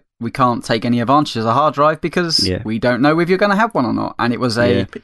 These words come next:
Speaker 2: Split
Speaker 3: even
Speaker 2: their user base from,
Speaker 1: Yeah,
Speaker 2: from the
Speaker 1: a
Speaker 2: start,
Speaker 1: bugbear.
Speaker 2: yeah.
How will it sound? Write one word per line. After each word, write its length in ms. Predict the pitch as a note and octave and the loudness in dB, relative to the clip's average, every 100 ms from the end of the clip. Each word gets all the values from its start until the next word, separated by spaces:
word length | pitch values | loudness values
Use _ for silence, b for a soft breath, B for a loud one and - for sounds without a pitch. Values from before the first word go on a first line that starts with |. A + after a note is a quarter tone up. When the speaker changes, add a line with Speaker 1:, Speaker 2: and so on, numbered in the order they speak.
| - | -6
Speaker 2:
Split 260 | F#3+ C3+ | 0 0
Speaker 3:
even 40 | B2 | 2
Speaker 2:
their 100 | A#2 | 4
user 280 | A#2 G#2+ A2 | 6 4 4
base 180 | A2 | 2
from, 160 | - A2 | 2 0
Speaker 1:
Yeah, 300 | C3+ C3 B2+ | 2 4 2
Speaker 2:
from 80 | G#2+ | 0
the 60 | G2+ | -2
Speaker 1:
a 20 | A2 | 0
Speaker 2:
start, 240 | B2 A2+ | 0 0
Speaker 1:
bugbear. 180 | A#2 A2+ | 0 0
Speaker 2:
yeah. 60 | A#2 | -2